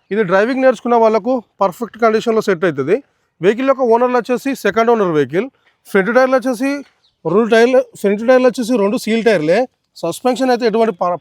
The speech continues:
ప్రాబ్లం అయితే లేదు. So, ఇంటీరియర్ అయితే మీరు చూసుకోవచ్చు, ఇంటీరియర్ బాగానే ఉంది, ఎక్కడ కానీ ఎటువంటి డిస్టర్బెన్స్ అయితే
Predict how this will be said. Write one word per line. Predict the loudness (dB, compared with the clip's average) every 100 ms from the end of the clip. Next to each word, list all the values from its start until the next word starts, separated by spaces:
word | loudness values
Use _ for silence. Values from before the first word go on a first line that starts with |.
| -4
ప్రాబ్లం | -2 0 0
అయితే | 0 0
లేదు. | 0 2 -2 -4 _ _ -2
So, | 2 2
ఇంటీరియర్ | 2 2 2 0
అయితే | 0
మీరు | 0 0
చూసుకోవచ్చు, | -2 0 0 0 -2
ఇంటీరియర్ | 0 2 2 2
బాగానే | 2 2 0
ఉంది, | 2 0 -2 _ _ -6
ఎక్కడ | 0 2
కానీ | 4 4
ఎటువంటి | 2 -2
డిస్టర్బెన్స్ | -2 0 0 0
అయితే | 0